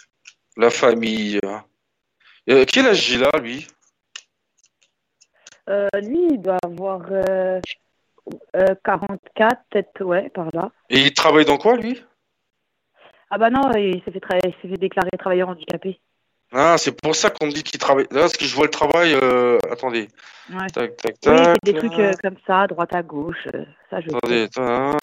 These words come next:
Speaker 1: ouais, famille, tac, tac. Oui, mais c'est ça, on me dit qu'il va finir par vous payer.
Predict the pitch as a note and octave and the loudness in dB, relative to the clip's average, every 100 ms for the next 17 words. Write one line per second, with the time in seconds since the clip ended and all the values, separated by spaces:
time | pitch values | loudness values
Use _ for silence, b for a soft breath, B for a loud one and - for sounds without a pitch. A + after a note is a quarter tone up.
0 | C#3+ B2+ C3+ D3+ D3 A#2+ A#2+ C3+ C#3+ D3 | -2 -2 -2 -4 -4 -6 -4 -6 -8 -6
1 | - - - - - - - B B B | -4 -6 -6 -2 -2 -2 -10 B B B
2 | B B B B _ _ _ _ - - | B B B B _ _ _ _ -20 -20
3 | _ - - _ _ _ _ - - _ | _ -20 -20 _ _ _ _ -12 -12 _
4 | - - E3 G3+ B2 - E3+ F#3+ A#2+ - | -20 0 4 6 4 2 4 2 2 -6
5 | - A#2 A#2 B2 B2+ - A#2 A2 G#2+ A#2+ | -2 0 0 0 -6 0 -2 -2 -8 -6
6 | E3+ C4+ | -6 -8